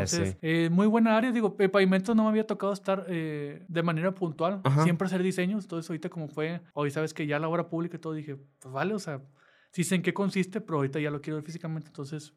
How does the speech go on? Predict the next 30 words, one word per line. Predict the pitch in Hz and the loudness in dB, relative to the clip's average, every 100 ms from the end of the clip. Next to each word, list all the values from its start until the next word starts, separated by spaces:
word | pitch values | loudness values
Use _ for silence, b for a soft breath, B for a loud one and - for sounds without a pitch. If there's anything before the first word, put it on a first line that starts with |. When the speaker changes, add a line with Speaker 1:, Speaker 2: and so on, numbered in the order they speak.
| _ | _
Speaker 1:
por | 160 | 0
eso | 160 180 | 2 2
me | 190 | 2
integré | 185 165 180 196 | 2 0 0 0
y | 165 151 135 135 b b b b _ _ _ | -2 -4 -6 -10 b b b b _ _ _
el, | 160 151 156 | -2 0 0
el, | 160 160 | -2 0
mi | 180 170 | 2 2
plan | 170 175 185 | 6 6 6
de | 190 196 | 4 0
profesional | 196 196 185 170 165 | -2 -4 -4 -4 -4
fue, | 175 160 | -4 -4
"¿Sabes | 175 180 | -4 -4
qué? | - | -4
Esto | 180 202 | -4 -6
lo | 190 | -4
pauso | 175 175 | -6 -6
un | |
poquito | 180 165 147 180 | -10 -12 -8 -8
y | 165 - _ | -8 -14 _
me | 165 | -4
voy | 147 143 | -2 -2
a | |
entrar | 143 151 | -2 -4
en | |
este | 143 165 | -4 -4
nuevo | 151 143 143 | -2 -2 -2
proyecto", | 139 160 - 139 | -4 -4 -6 -10
¿verdad? | 123 135 | -8 -4
Speaker 2:
Sí, | 110 107 101 | 2 2 2